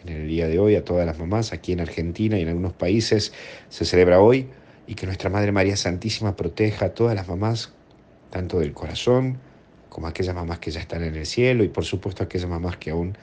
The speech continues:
la tenemos hoy aquí presente. Que Dios te bendiga en el nombre del Padre, Hijo y Espíritu Santo, y hasta el cielo no paramos. Avisos parroquiales, misa de lunes a sábado por Facebook, Padre Luis Sassano, once horas,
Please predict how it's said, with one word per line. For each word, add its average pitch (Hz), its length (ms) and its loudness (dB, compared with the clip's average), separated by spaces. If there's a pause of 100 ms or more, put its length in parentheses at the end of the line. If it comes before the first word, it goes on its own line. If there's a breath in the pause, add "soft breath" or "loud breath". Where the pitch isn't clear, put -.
(460 soft breath)
la - 120 -8
tenemos 85 440 -6
hoy 82 100 -2
aquí 80 200 -6
presente. 76 600 -12 (640 loud breath)
Que - 120 -4
Dios 95 100 2
te 98 80 4
bendiga 101 320 6
en 101 60 6
el 92 100 2
nombre 95 240 4
del 87 160 2
Padre, 101 320 2
Hijo 110 260 0
y 85 80 2
Espíritu 90 440 -4
Santo, 107 440 -2 (420 soft breath)
y 98 60 -12
hasta - 140 -8
el 87 80 -2
cielo 95 260 -2
no 87 140 -2
paramos. 85 540 -4 (180)
Avisos 123 460 2
parroquiales, 135 960 6 (380 soft breath)
misa 123 440 4
de 120 100 10
lunes 123 320 4
a 117 60 2
sábado 123 640 8
por 87 160 2
Facebook, 107 600 2
Padre 107 340 4
Luis 117 180 -2
Sassano, 127 680 2
once 147 580 4
horas, 151 520 6